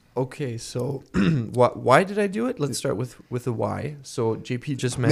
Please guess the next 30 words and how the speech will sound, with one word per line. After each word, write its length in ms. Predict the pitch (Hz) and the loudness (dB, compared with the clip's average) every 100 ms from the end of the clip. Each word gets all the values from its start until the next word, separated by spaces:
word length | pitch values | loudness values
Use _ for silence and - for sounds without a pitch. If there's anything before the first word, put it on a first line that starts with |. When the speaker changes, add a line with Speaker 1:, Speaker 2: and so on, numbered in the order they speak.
| 190 | 6
Speaker 2:
tell 160 | 214 202 | 8 8
Speaker 1:
mentioned 20 | |
Speaker 2:
everyone 240 | 190 175 143 | 8 4 4
what 140 | 151 | 2
you 80 | 143 | 2
did 160 | 143 | 2
really 240 | 120 135 117 | 4 2 4
quickly 340 | - 151 117 | 2 2 2
so 160 | 104 117 | 0 0
they 120 | 113 | 2
know 340 | 113 120 120 | 4 4 6
when 180 | 110 107 | 4 2
you 80 | 107 | 0
say 220 | 101 110 | 0 -2
why, 480 | 101 110 107 92 87 | 0 -2 -2 -2 -4
what 240 | 92 113 | -4 -4
you've 140 | 110 92 | -4 -6
done. 260 | 90 - | -8 0
Speaker 1:
Yeah, 280 | - 120 127 | 2 4 2
I, 280 | - 139 - | 2 2 2
I, 140 | - 139 - - | -2 -6 -8 -8
I 100 | - | -2
obtained, 580 | 139 - 151 143 135 131 | -2 -2 0 2 2 2
uh, 280 | 123 117 113 | 2 2 2
Panamanian 920 | - 123 120 120 120 120 117 110 117 - - | 0 0 0 0 -2 -4 -6 -6 -8 -12 -4
permanent 320 | 147 135 107 | -2 0 0
residency 520 | 120 120 113 113 110 | 0 -2 -6 -8 -6
in 120 | 107 | -8
Panama, 400 | 104 113 104 104 - - _ _ _ - | -6 -6 -6 -8 -12 -20 _ _ _ -10
uh, 420 | 107 98 101 92 | -8 -6 -6 -8